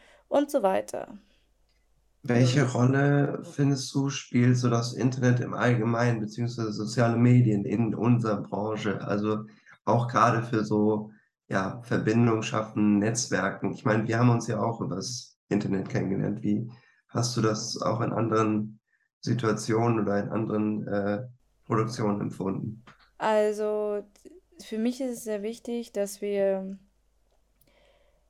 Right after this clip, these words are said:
Speaker 1: dass wir viel, äh, Foto, viel eben Sachen ins Internet stellen,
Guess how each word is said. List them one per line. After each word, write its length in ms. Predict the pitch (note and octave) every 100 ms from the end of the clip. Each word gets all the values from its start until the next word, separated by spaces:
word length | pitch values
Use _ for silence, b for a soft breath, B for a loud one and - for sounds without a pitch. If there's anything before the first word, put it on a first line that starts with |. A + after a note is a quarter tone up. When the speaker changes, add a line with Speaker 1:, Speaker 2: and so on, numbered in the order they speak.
| -
Speaker 1:
dass 260 | G#3 G3+
wir 120 | G#3
viel, 640 | G3 - A#3 A#3 A#3 A3+ A3
äh, 340 | - G3+ G3 G3
Foto, 540 | - G#3+ A#3 A#3+ A#3
viel 500 | G#3 - G#3+ G#3 G#3 G3+
eben 440 | G3+ G3 G3 - - -
Sachen 560 | G3 G3 G3+ - A3 G3
ins 200 | G3+ G3+
Internet 500 | - A3 A3+ G#3+ G#3
stellen, 640 | - G3 G3 G3+ G3+